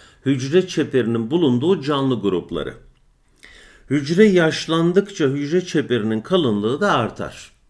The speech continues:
Ya bu şuna benziyor. Binanız yaşlandıkça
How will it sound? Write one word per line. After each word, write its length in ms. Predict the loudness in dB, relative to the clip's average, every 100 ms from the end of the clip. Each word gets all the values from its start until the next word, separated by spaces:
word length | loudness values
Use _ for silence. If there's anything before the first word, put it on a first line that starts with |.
| _ _ -4
Ya 140 | -2
bu 80 | -2
şuna 360 | -4 -4 -2 0
benziyor. 480 | -2 0 -2 0
Binanız 460 | 2 4 2 0 0
yaşlandıkça 1000 | 0 0 -2 -2 0 -2 -4 -6 -6 -6